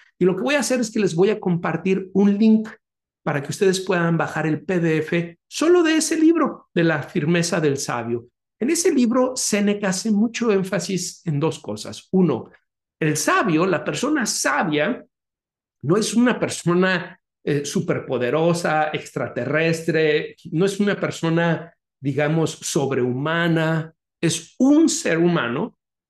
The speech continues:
que ha identificado que lo único que le pertenece y por lo tanto lo más importante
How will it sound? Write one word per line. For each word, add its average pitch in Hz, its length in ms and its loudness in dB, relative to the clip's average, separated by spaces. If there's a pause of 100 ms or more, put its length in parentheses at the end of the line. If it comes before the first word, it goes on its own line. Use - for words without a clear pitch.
(480)
que 143 260 -4
ha 165 180 0
identificado 156 1000 -2
que - 160 -6
lo 120 260 -4
único 196 580 2
que 147 100 -8
le 120 140 -4
pertenece 110 880 -10 (160)
y 147 80 -8
por 123 200 -8
lo 113 140 -6
tanto 123 400 -6
lo 107 240 -6
más 156 580 -4
importante 135 920 -6